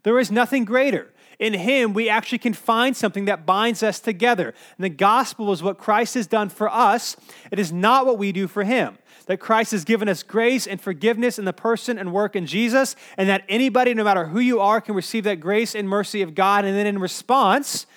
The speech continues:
we can follow Jesus, repent of our sin, and allow him and his spirit to change our life. Again, at New City Church, we say it this way often,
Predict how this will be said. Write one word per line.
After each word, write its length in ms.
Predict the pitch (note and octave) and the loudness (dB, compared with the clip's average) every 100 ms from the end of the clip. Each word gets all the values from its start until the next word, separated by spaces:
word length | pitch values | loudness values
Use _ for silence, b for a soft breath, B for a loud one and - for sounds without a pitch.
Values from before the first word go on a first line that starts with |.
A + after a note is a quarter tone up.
| B B | B B
we 100 | G#3+ | -4
can 220 | G#3 A3 - B | 0 0 -2 B
follow 420 | - A#3 B3 C#4 | -2 4 6 4
Jesus, 460 | A3 A3+ F#3+ A#3 - | 2 0 2 0 0
repent 420 | G#3+ - B3 B3 | -4 0 0 0
of 120 | G#3+ | 0
our 120 | G#3+ G3 | 0 0
sin, 400 | - A#3 G3+ G3+ | -2 0 0 0
and 160 | G#3 | 0
allow 380 | G#3 G3 G#3+ A#3+ | 2 4 2 2
him 260 | G3 A#3+ A3+ | 0 0 0
and 80 | |
his 180 | G3 G#3+ | 0 -2
spirit 640 | - - C4+ B3+ G3 A3 - B B | -6 -6 0 2 2 0 -8 B B
to 100 | - | -4
change 840 | G#3+ - G#3 A3+ A#3+ B3 B3 A#3 - b b - | -4 -4 -2 0 0 0 -2 -4 -10 b b -2
our 140 | G#3 | 0
life. 380 | G#3+ A#3 E3 F3+ | 2 2 2 -2
Again, 160 | F3 | -4
at 80 | F#3+ | -2
New 140 | F#3+ B3+ | -2 -2
City 240 | - A#3+ | -2 -4
Church, 280 | - A3+ - | -2 -4 -4
we 80 | A3+ | -4
say 220 | A#3 G#3+ | -2 0
it 60 | |
this 200 | G3+ A3+ | -2 -4
way 160 | E3+ C3 | -4 -2
often, 500 | B2 B2+ G3+ B3 | -2 -2 -2 -2